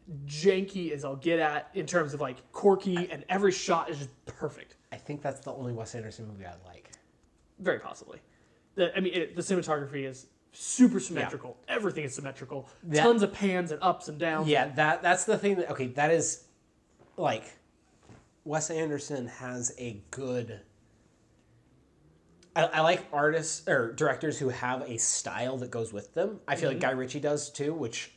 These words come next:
Speaker 2: I kinda forgot about Man from uncle, which I think is the greatest spy movie to come out in the last decade.
Speaker 1: Interesting. Even more than Rogue Nation.
Speaker 2: Oh, yeah.
Speaker 1: Interesting.
Speaker 2: Oh, yeah.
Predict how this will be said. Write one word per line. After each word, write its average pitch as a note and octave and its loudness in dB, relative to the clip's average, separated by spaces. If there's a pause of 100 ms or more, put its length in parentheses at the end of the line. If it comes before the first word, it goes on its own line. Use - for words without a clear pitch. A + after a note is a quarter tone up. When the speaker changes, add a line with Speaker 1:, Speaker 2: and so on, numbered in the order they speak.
(240)
Speaker 2:
I A#2 -6
kinda C3 -6
forgot B2+ -2
about C3 0
Man A#2+ -6
from A#2 -10
uncle, C#3+ -4
which - -8
I A#2 -12
think A#2 -12
is A2 -8
the G#2+ -14
greatest A2 -8
spy A2 -6
movie A2 -8
to G#2+ -12
come A2+ -12
out A2 -8
in A2+ -12
the A2+ -10
last - -10
decade. - -6 (720)
Speaker 1:
Interesting. - -16 (300)
Even D#3+ -8
more D#3 -4
than D3+ -8
Rogue D3 -8
Nation. E3+ -12
Speaker 2:
Oh, F3 4
yeah. - -16
Speaker 1:
Interesting. F3 -10
Speaker 2:
Oh, D3+ 4
yeah. G2 -2